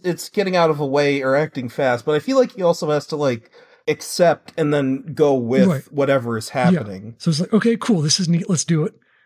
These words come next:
Speaker 2: And then probably the problem there is, the que-, or the question is, "Okay, was this a good idea?" So I'm gonna put
Speaker 1: Yeah.
Speaker 2: zero in it
Speaker 1: <laughs>
Speaker 2: because he is, uh, impulsive and probably doesn't think things through before he does them.
Speaker 1: Yeah, yeah.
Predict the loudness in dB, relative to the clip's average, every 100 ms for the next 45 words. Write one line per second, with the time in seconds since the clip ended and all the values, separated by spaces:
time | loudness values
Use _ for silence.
0 | _ 2 2 2 0 -2 _ _ _ 0
1 | 2 2 0 0 0 2 2 0 -2 -6
2 | _ _ -2 0 0 0 0 0 0 0
3 | -2 -2 -2 0 0 0 0 -2 -2 0
4 | 2 0 -2 -4 -4 -6 -10 _ _ _
5 | _ -2 0 4 2 2 4 4 4 4
6 | 2 4 2 2 0 0 -2 -2 -14 _
7 | _ _ 2 4 4 2 2 2 -2 _
8 | _ _ _ -2 0 -2 -6 -10 2 2
9 | 2 -2 -2 -4 -6 _ _ _ _ -4
10 | 2 2 4 4 2 2 0 0 0 0
11 | 0 0 0 0 0 -2 -2 0 0 -2
12 | -4 -8 -10 -14 _ _ _ 0 4 4
13 | 4 2 0 -2